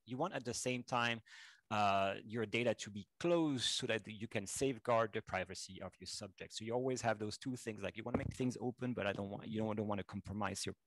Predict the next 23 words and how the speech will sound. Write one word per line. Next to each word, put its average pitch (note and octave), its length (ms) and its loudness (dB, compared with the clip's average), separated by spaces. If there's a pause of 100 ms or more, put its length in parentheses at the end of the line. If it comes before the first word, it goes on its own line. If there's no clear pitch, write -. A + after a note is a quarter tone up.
uh, F2+ 140 -6 (640)
the, F#2+ 500 6
the G2+ 80 -4
privacy G#2 600 2
of F#2+ 240 0 (120)
your F#2 180 -2
participants. - 920 -8 (1400)
Um, C3+ 720 6 (340)
and C#3+ 160 8
when E3 100 8
you're F#3 100 8
sharing E3+ 640 6
data D#3+ 420 6 (200)
or A#3 160 8
code, D#3 340 6
actually, B2 720 2
one D3 180 4
thing F#3 180 0
to F3 80 2
keep E3 140 2
in C#3+ 100 2
mind B2+ 340 6
is, G#2+ 680 4